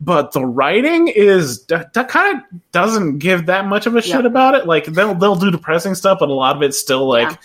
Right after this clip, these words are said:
Speaker 1: has that millennial humor <laughs> that,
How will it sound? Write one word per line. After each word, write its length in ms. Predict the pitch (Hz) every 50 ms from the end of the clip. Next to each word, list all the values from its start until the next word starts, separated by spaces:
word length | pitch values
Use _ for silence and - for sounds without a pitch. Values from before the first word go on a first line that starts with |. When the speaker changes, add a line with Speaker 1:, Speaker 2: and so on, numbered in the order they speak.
| _ -
Speaker 1:
has 400 | - 147 147 151 151 139 131 123
that 420 | 135 131 127 120 104 - - - - - - - -
millennial 600 | 151 156 147 143 147 147 151 165 165 165 156 131
humor 680 | 117 - - - 131 135 131 147 - 247 254 240 247 - - 349 - -
<laughs> 160 | - _ _
that, 300 | - 165 175 180 175 -